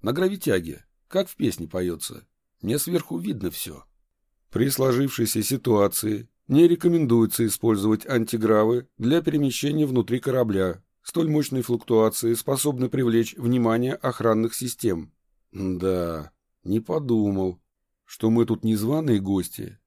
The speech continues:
а вроде как на птичьих правах, и громко заявлять о своем присутствии нежелательно. Наобум Лазарь махнул рукой в сторону одного из проходов в плотной зеленой стене и двинул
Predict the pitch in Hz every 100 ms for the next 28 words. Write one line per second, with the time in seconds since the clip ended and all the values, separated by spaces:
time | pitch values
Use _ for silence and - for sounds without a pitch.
0 | _ - 175 196 180 135 135 135 139 -
1 | 151 120 - 143 139 98 85 - _ _
2 | - 127 151 135 120 101 120 120 113 92
3 | 110 104 95 110 - 135 - - 87 -
4 | _ _ 110 110 95 101 95 - 90 85
5 | 80 - _ _ _ _ - 90 131 165
6 | 190 190 175 180 139 101 95 101 127 143
7 | 110 - 139 120 - - 147 127 98 -
8 | 107 139 156 139 - 117 135 131 95 -
9 | - - 180 135 101 120 139 123 - 127
10 | 104 85 - _ _ _ 117 101 110 135
11 | 92 -